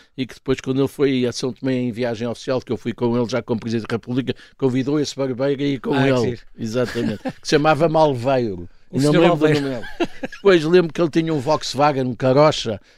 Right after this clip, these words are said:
Speaker 1: em São Tomé, e que gostava muito de ir à praia, mas era sempre seguido por um polícia, por um pid,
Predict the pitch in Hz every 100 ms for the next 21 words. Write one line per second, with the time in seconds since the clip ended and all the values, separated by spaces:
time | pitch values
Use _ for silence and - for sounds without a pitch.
0 | - 131 151 147 - 131 143 147 - -
1 | - 131 - - 156 143 139 147 - 139
2 | 135 - 147 139 127 117 123 143 135 170
3 | 151 - 147 151 - 156 147 135 147 127
4 | - 113 143 135 160 156